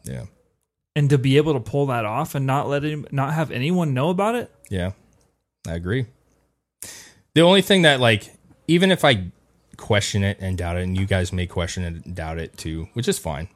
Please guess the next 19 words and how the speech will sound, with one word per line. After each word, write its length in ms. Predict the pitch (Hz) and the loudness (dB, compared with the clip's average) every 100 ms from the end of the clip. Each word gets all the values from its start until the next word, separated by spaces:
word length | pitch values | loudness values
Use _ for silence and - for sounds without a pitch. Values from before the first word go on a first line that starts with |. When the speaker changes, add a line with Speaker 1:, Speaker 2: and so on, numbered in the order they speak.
| _ | _
Speaker 1:
This 140 | 165 190 | -8 -2
is 120 | 170 | 0
all 120 | 120 | 0
conspiracy. 500 | 104 - 82 85 - | 0 -6 -8 -8 -6
It's 100 | 131 | -2
all 260 | 101 90 - | -2 -2 -6
interesting 440 | 98 92 - 98 | -10 -8 -6 -6
and 100 | 87 | -6
fun 140 | - 85 | -8 -8
to 60 | |
talk 220 | 104 117 101 | -8 -8 -8
about. 280 | 95 120 131 | -8 -8 -8
Speaker 2:
Yeah. 220 | 135 101 117 - - _ _ _ _ _ | -10 -10 -14 -20 -20 _ _ _ _ _
Speaker 1:
It's 300 | 160 147 - _ | 4 4 -2 _
odd 380 | 127 123 90 87 - _ _ _ _ _ _ _ | 0 2 0 -4 -12 _ _ _ _ _ _ _
that 160 | - 110 | 0 0
Trump, 400 | - 147 104 - - _ _ _ | 0 2 2 -2 -16 _ _ _
his 140 | 113 104 | -4 -2
bro, 360 | 107 95 - | -2 -2 -8